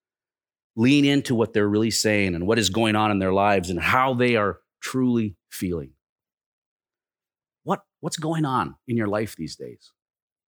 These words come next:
What's, how is this impacting you? Asking questions that really put an interest in others. Let me say that the church of Philippi was most likely made up of a variety of backgrounds.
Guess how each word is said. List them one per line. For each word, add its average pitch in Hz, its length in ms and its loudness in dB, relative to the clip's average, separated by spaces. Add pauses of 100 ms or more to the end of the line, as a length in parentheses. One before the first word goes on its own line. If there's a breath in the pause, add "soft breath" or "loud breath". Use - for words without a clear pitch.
(440)
What's, - 280 -10 (600)
how 175 180 0
is 185 80 2
this 165 160 0
impacting 123 580 -2
you? 87 220 -2
Asking 156 420 0
questions 135 540 -2
that 113 120 0
really 156 640 2 (680)
put 131 120 -4
an 120 100 0
interest 110 560 -2 (440)
in 95 140 -2
others. 73 400 -4 (2250 loud breath)
Let 165 160 4
me 156 80 4
say 127 440 2 (120)
that 131 140 2
the 120 80 -2
church - 320 2
of 127 80 -2
Philippi 120 540 2
was 104 240 0
most 135 360 2
likely 131 360 0
made 117 240 2
up 113 140 0
of 95 120 0
a 92 80 2
variety 104 720 2
of 92 160 -10
backgrounds. 80 720 -6